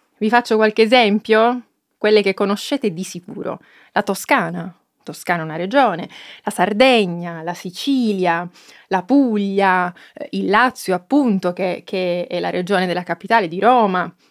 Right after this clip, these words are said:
Insomma, ci sono parecchie regioni, nello specifico sono venti, e il territorio italiano,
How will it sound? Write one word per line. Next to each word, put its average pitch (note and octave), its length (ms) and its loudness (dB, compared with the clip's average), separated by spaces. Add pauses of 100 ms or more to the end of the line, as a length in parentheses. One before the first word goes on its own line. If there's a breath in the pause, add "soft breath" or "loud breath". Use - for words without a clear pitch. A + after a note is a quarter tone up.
Insomma, F#3 500 2 (800)
ci D#4+ 120 2
sono G3+ 260 2 (500)
parecchie D4+ 460 4
regioni, F#3 560 2 (1200)
nello F3+ 180 -2
specifico G3 600 -4
sono G3 400 0 (360 soft breath)
venti, G3 720 -2 (340 loud breath)
e F4 180 4
il C4 140 2
territorio D#4+ 520 4
italiano, A3 680 2